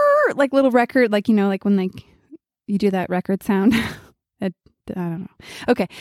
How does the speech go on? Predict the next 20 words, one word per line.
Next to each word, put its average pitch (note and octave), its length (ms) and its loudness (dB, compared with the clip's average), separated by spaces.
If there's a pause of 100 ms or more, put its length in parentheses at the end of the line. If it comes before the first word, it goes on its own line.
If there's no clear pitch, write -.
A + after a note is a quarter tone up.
(520)
It's - 220 0
like C#4 420 2
you A#3+ 200 4
were E4+ 80 4
going E4+ 300 4
along B3 320 2
your B3 120 4
life. - 800 -6 (140)
You - 120 -8
thought A3+ 260 2
it C4+ 80 -2
was C4+ 180 2
going B3 240 4
to A#3 60 0
be A3+ 140 0
one E3+ 240 -2
way. D#3 360 -6 (420)
And F3+ 300 0
then B3 500 2 (640)
you A#3 600 4